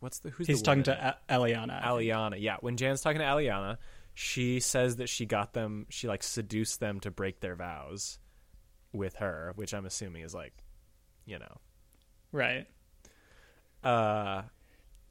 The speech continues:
Speaker 1: and so it sounds like the Pure can't do that with anybody. So it sounds like the Pure have some pretty strict rules. The Emperor definitely doesn't. The Emperor just gets to do whatever the fuck he wants.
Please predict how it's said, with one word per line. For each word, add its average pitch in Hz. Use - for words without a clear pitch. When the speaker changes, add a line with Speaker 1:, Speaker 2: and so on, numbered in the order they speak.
Speaker 1:
and 120
so 107
it 101
sounds 113
like 107
the 113
Pure 104
can't 101
do 104
that 87
with -
anybody. -
So -
it 120
sounds 147
like 151
the 117
Pure 127
have 117
some 110
pretty 107
strict -
rules. 107
The 123
Emperor 139
definitely 107
doesn't. 92
The 110
Emperor 110
just 107
gets -
to 117
do 104
whatever 101
the 95
fuck -
he 101
wants. 95